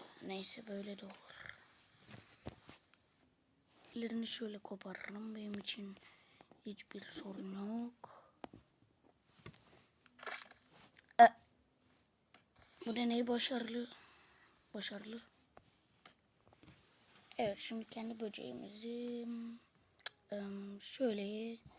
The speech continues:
iyileştiriyoruz böceklerimizi. İlk, ilk yaptığımız böceği iyileştirelim.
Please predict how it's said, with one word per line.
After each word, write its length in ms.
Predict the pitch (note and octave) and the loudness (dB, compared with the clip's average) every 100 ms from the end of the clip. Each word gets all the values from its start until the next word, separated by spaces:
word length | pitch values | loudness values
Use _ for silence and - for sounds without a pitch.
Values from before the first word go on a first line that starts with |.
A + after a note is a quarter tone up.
| - E5 - - - - _ - | -2 -2 -2 -6 -6 -12 _ -4
iyileştiriyoruz 840 | A#3+ A#3+ - C4 C#4 B3+ G3+ G3+ G3+ | 0 0 0 0 6 6 6 -2 -4
böceklerimizi. 760 | G3+ - G3+ G3 F#3+ F#3 A#3 - - - | -4 -4 -4 -2 -2 -4 -6 -8 -12 -4
İlk, 460 | A3+ A3 - - - - - - - | -2 -2 -6 -8 -8 -14 -14 -14 -2
ilk 220 | A#3 A3+ A3+ | -2 0 0
yaptığımız 480 | G#3 - G#3 G3+ | 0 0 -2 -2
böceği 320 | G#3 G3+ G#3 G3 | -4 -2 0 0
iyileştirelim. 720 | F#3+ - - G3+ G3+ G#3+ | -2 -4 -8 -8 -8 -8